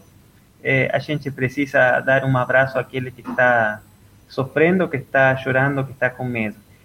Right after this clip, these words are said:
Eu trouxe isso em relação às criancinhas pequenas no contexto do colégio, mas às vezes a gente se encontra com pessoas adultas que estão desesperadas nesta situação que nos toca viver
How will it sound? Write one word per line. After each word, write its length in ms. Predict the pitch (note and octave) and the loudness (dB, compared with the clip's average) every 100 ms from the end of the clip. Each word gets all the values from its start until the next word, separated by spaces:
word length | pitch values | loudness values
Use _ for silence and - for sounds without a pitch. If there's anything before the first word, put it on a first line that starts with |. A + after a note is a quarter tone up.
| - | -8
Eu 180 | - C#3+ | -2 -2
trouxe 320 | C#3+ D3+ D3+ C#3 | 0 -2 0 0
isso 400 | C#3+ D3 D#3 C#3+ | 0 0 0 -2
em 60 | |
relação 400 | C3+ B2+ C3 C#3+ | 0 -2 -2 -2
às 260 | C3+ - - - | -2 -4 -14 -8
criancinhas 640 | C#3 C3+ C3 C3+ D3+ C#3+ | -2 0 0 -2 -4 -4
pequenas 400 | C3+ C3+ C#3+ D3+ | -4 -4 -2 -2
no 100 | C#3 | -4
contexto 500 | C3+ B2+ B2+ C3+ C#3 | -6 -8 -4 -6 -6
do 100 | C3 | -8
colégio, 440 | B2+ C3 C3+ A#2+ C3 | -4 -2 0 -2 -8
mas 180 | B2 C3 | -6 -6
às 80 | |
vezes 380 | C3 C#3+ D3 C#3+ - - _ _ _ _ | -4 -4 -2 -6 -6 -20 _ _ _ _
a 80 | C#3 | -10
gente 260 | C#3 C#3 C3+ | -6 -6 -6
se 80 | C3+ | -6
encontra 340 | C#3 C3+ C3+ | -4 -2 -4
com 160 | C3 B2+ | -4 -6
pessoas 460 | B2+ - C3 B2 | -6 -2 -2 0
adultas 580 | A#2+ C3+ F3 F3 D#3 - _ _ - _ | -2 0 0 0 -4 -6 _ _ -20 _
que 80 | B2+ | -12
estão 220 | - C#3 | -4 -2
desesperadas 760 | C3+ C3 - C3 B2+ C#3 C#3+ C#3 | -2 -6 -8 -4 2 2 2 -2
nesta 280 | B2+ C3 B2 | -6 -4 -6
situação 440 | A#2+ A#2+ B2 C3+ | -8 -14 -8 -6
que 120 | C3 | -6
nos 160 | B2 A#2+ | -8 -10
toca 240 | B2+ A#2+ | -8 -6
viver 400 | A#2 A#2 B2 - | -6 -6 -6 -6